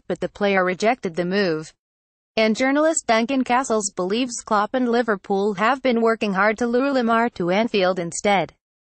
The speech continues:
Castles told the Transfer Window podcast, he, Jurgen Klopp wants Thomas Lemar this year.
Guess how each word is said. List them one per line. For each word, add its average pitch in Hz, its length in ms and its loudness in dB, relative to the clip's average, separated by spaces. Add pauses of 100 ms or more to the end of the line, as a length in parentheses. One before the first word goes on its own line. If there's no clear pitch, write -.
(300)
Castles 247 500 0
told 233 300 0
the 202 60 -2
Transfer 240 540 -2
Window 233 380 2
podcast, 196 760 -2
he, 311 240 -2
Jurgen 233 400 0
Klopp 226 400 2
wants 214 340 0
Thomas 208 400 0
Lemar 226 420 2
this 175 220 -4
year. 214 320 0